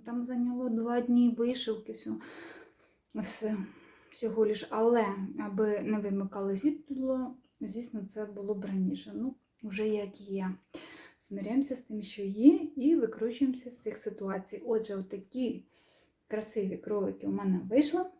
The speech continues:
Маю надію, що, може, комусь буде цікавий підбір на свої схеми. Отже, і зараз, е, переходимо до наступного мого старту.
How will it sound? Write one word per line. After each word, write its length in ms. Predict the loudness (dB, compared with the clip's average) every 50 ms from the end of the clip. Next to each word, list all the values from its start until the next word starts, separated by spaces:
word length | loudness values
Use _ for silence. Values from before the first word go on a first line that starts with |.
| _ _ _ _
Маю 320 | -12 -8 -8 -6 -6 -8 -8
надію, 300 | -10 -10 -8 -8 -8 -8
що, 180 | -10 -8 -6
може, 200 | -4 0 0 0
комусь 600 | 0 -2 -4 -10 -10 -10 -8 -10 -10 -12 -14 _ _ _ _ _ _ _ _ _ _ _ _ _ _ _ -20 -20 -12 -8
буде 200 | -4 -2 -2 -2
цікавий 440 | -2 -4 -6 -6 -6 -4 -2 -2 -4
підбір 520 | -4 -4 -6 -4 -2 4 6 6 6 6 2 -4 -14 _ _ _
на 280 | -4 -4 -2 -4 -4 -8
свої 440 | -10 -10 -6 -4 -4 -4 -4 -6 -10
схеми. 420 | -14 -2 4 6 8 8 8 4 0 -6 -16 _ -20 -20 -20 -20 -20 -20 -20 _ _ _ _ _ _ -8
Отже, 380 | -6 -6 -6 -4 2 4 4 4 4 4
і 140 | 0 -2 -2
зараз, 420 | 0 -2 -2 -2 -2 -6 -6 -8 -6
е, 280 | -4 -4 -4 -6 -6 -6
переходимо 680 | -6 -6 -6 -2 2 4 4 8 10 12 12 12 12
до 280 | 10 10 8 8 10
наступного 880 | 10 8 8 6 4 0 -4 _ -14 -12 -8 2 4 4 6 6 8 8
мого 240 | 6 6 6 2 -4
старту. 500 | -6 -6 -4 -6 -6 -6 -6 -10 -12 -14